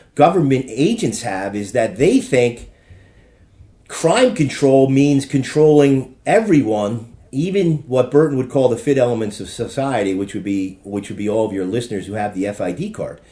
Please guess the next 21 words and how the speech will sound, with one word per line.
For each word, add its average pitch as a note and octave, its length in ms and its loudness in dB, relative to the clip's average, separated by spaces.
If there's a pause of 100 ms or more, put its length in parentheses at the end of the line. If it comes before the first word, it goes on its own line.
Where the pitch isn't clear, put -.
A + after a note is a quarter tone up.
(580)
And B2 160 -4
so C#3+ 500 6
that's G3 380 0
why C#3+ 240 6
I A#2+ 80 4
think C#3 260 -2
it B2 120 -6
needs C3 340 -2
to C3 80 -6
be C3+ 200 2
reviewed. A#2+ 440 0
So C3 160 -4
anyway, D3 340 0
let's C#3 220 -2
get A#3 180 -4
back E3 260 -6
to C#3+ 80 -4
this B2+ 200 -4
guy, B2 240 -2
William B2+ 380 -2
Ozard. G#3+ 400 -2